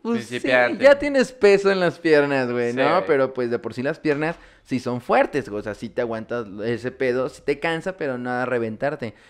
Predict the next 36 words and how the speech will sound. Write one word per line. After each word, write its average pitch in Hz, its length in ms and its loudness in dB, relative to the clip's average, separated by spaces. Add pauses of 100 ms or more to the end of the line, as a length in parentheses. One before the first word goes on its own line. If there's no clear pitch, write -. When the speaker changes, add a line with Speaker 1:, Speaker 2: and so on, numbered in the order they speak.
(320)
Speaker 1:
Vi 156 180 0
una 262 200 4
morra 160 380 0
que 160 100 -8
hoy 151 60 0
le 156 120 -4
metió 135 300 -8
un 135 80 -8
disco 131 320 -10
de 123 120 -8
treinta, 110 560 -10
otro 113 320 -10
de 110 120 -10
treinta 117 600 -8
y 120 140 -10
le 117 120 -8
metió 117 560 -10 (320)
tres 131 340 2
de 113 120 2
veinte, 113 380 -2
güey. 92 220 -12 (1200)
Tres 170 400 4
discos 185 440 -2
de 196 100 0
veinte, 180 460 -2
güey. 135 140 -2
Speaker 2:
Güey, 113 140 -2
o 104 80 -10
sea, 113 120 -14
la 104 100 -8
morra 120 160 -6
tenía 127 180 -12
noventa 123 360 -10
kilos. 117 320 -18
Speaker 1:
Sí, - 340 2
güey. 135 380 0